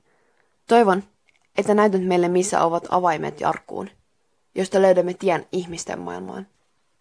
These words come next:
Henki heilautti kättään, jolloin avaimet ilmestyivät siihen. Olin ällistynyt.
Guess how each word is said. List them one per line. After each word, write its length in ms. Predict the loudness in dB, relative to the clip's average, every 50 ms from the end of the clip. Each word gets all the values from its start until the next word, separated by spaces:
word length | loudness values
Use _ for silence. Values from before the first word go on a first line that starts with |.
| _ _ _ _ _ _ _ _ _ _ _ _ -4
Henki 260 | -2 -2 0 0 2 2
heilautti 380 | 2 4 2 2 0 -2 -4
kättään, 520 | -4 -4 -4 -4 -6 _ -4 -2 -2 -4 -4 -2
jolloin 300 | 0 0 2 0 2 2
avaimet 500 | 0 0 0 -2 -4 -4 -6 -8 -10 -12 -12
ilmestyivät 640 | -10 -8 -8 -8 -10 -10 -12 -12 -12 -12 -12 -12
siihen. 360 | -12 -14 -14 -12 -12 -12 -14 -16 _ _ _ _ _ _ _ _ _ _ _ _ _ _ _ _ _ 0
Olin 220 | 0 0 2 2 0
ällistynyt. 680 | 0 0 0 -2 -6 -8 -10 -10 -12 -12 -12 -14 -20